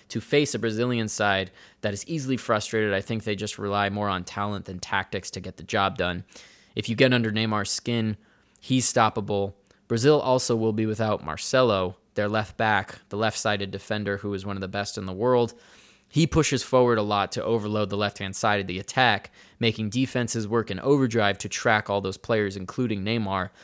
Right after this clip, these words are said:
who likes to dribble into the middle from that left side. His absence will be huge tomorrow. They've only managed five goals so far, and, and they've taken on quite a few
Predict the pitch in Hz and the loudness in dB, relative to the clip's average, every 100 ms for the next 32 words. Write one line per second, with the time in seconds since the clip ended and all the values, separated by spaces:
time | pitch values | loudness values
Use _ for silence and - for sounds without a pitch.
0 | - - 113 117 - 107 113 101 101 151 | -12 -4 0 0 0 -4 -2 0 0 0
1 | 156 110 107 101 95 - 135 131 104 78 | -2 -2 0 0 0 0 2 2 0 -2
2 | 92 - 120 104 87 90 _ _ _ _ | -4 0 2 2 2 -4 _ _ _ _
3 | _ _ - 143 143 117 120 - 104 - | _ _ -6 0 4 4 4 2 -6 -4
4 | 101 98 - 120 113 - 98 95 90 104 | -6 -6 -4 -4 -4 -8 -6 -4 -6 -8
5 | - - - 117 113 113 107 107 101 95 | -18 -20 -2 0 2 0 0 -2 -4 -6
6 | - 104 101 98 107 98 - 92 92 85 | 0 0 0 -4 -4 -6 -6 -4 -4 -6
7 | - 101 92 92 92 - 101 104 85 101 | -10 -8 -6 -6 -6 -6 -4 -4 -4 -4
8 | 95 90 104 92 90 107 | -4 -6 -4 -4 -6 -10